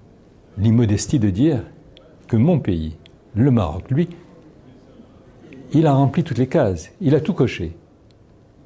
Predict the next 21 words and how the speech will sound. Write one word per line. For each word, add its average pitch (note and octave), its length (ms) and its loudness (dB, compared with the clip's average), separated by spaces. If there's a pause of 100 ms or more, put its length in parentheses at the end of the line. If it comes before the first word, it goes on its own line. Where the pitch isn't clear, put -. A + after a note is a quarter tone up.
(580)
Et C#3+ 80 0
je C#3 100 2
crois D3 380 -2
que G2+ 400 0 (360)
dans F2+ 340 0
cette, - 340 -6 (260)
dans G2+ 180 0
ce - 120 -4
club E3 320 0
de F2+ 100 -2
l'excellence, E2+ 680 -6 (760)
nous B2+ 80 4
ne B2 60 2
sommes A#2+ 200 0
pas B2 140 2
très - 180 -6
nombreux F2 340 0
dans E2+ 100 -2
la F2 120 -4
planète E2+ 340 -4
monde. D2+ 380 -8